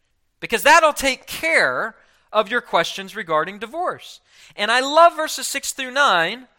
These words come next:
because here Jesus provides three reasons that marriage between one man and one woman for all of life should be valued by all Christians. Now, it may not be the situation that you're in, and I understand that.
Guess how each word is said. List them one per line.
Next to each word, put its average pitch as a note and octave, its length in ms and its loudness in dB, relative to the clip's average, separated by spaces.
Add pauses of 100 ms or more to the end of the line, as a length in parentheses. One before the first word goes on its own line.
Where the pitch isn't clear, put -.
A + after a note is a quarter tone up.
(360)
because A#3 500 -2
here B3 420 4
Jesus B3 440 -4
provides G3+ 540 0
three D#4 480 -8
reasons G#3+ 800 -6
that F#3+ 220 -2
marriage B3 580 2
between F#3+ 440 -10
one C#4+ 360 0
man G#3 460 0 (260)
and F3+ 260 -2
one D4 360 2
woman G3 400 2
for A3+ 220 -4
all D#4 360 6
of C#4 140 2
life A3 560 6 (220)
should C4+ 440 -4
be B3+ 180 -2
valued G#3+ 640 2
by F#3 160 2
all F3+ 220 2
Christians. - 460 -10 (640)
Now, B3 180 4
it C4+ 120 2
may D#4+ 140 4
not D#4 260 6
be B3+ 120 -6
the A#3+ 100 -6
situation F#3+ 720 -6
that G#3 180 -2
you're A#3 180 -4
in, G#3 320 0
and D3+ 100 -4
I F#3 140 0
understand A3 600 -6
that. A#2+ 300 -6